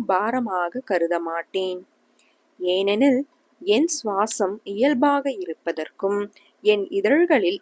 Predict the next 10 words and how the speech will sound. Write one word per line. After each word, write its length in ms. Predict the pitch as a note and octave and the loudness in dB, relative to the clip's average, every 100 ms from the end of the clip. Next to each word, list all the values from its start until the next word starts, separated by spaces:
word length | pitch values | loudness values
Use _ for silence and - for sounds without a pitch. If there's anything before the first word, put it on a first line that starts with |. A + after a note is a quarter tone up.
| _ | _
புன்னகை 500 | A#3 A#3 D#4+ E4+ E4 | 2 2 4 4 2
பூப்பதற்கும் 880 | D4 C#4+ - - F3+ E3+ - F3+ F#3 A3 - | -2 -6 -2 2 2 2 -2 -4 -4 -6 -6
காரணம் 640 | G#3+ F3+ F3+ F#3+ G3 A3+ | -4 -2 0 0 -2 -6
அவளே. 460 | F#3+ E3+ D#3 D#3+ E3 D#3+ _ _ _ _ _ _ _ _ _ | -4 -2 -2 -2 -4 -8 _ _ _ _ _ _ _ _ _
இருந்தும் 540 | F#3+ G3+ A3 A#3 C#4 F4+ - - | -2 2 4 6 4 4 -2 -4
அவளை 360 | G#3 G3 F#3+ F#3 | 2 4 4 2
நான் 320 | F3+ F3 - | -2 -4 -4
திருமணம் 480 | G3+ B3+ D4+ D4 C4+ | -4 -2 0 0 -2
செய்து 360 | G3 E3+ F3 - | -4 -4 -8 -2
கொடுக்கிறேன். 720 | F#3 D#3 - F3 F3+ F3 | 0 0 -2 -2 0 -2